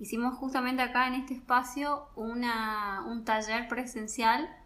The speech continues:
de vivir las fiestas, eh, justamente así de manera saludable, consciente, y pregonando esto, el,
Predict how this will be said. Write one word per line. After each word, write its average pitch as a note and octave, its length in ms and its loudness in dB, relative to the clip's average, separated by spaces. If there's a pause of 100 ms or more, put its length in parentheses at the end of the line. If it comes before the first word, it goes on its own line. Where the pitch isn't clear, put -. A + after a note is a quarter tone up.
(380)
de A3 140 0
vivir A3 360 0
las A#3+ 260 2
fiestas, B3+ 720 2
eh, G3+ 280 -10
justamente A3 1300 -6
así G3 280 -8
de G#3 80 -6
manera G3 240 -6
saludable, A#3 840 6
consciente, A#3 880 -2 (500)
y G#3+ 480 -4
pregonando A3 560 4
esto, A3+ 400 -4
el, F#3+ 600 -6